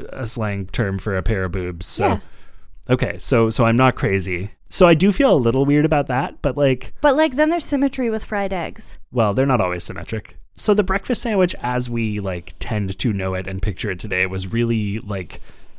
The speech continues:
Speaker 1: popularized massively by McDonald's.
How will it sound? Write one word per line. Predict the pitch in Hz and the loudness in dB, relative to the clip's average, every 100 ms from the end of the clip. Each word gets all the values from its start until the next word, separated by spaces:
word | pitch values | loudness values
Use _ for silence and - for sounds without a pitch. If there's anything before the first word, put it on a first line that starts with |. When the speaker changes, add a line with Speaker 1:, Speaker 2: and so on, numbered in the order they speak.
| - - - | -18 -20 -2
Speaker 1:
popularized | - 123 131 117 113 98 98 - | 2 4 4 4 4 2 -2 -2
massively | 101 92 - 95 95 | -2 0 -2 -2 -4
by | 87 85 | -4 -4
McDonald's. | 87 - - - - - | -4 -6 -6 -8 -4 -4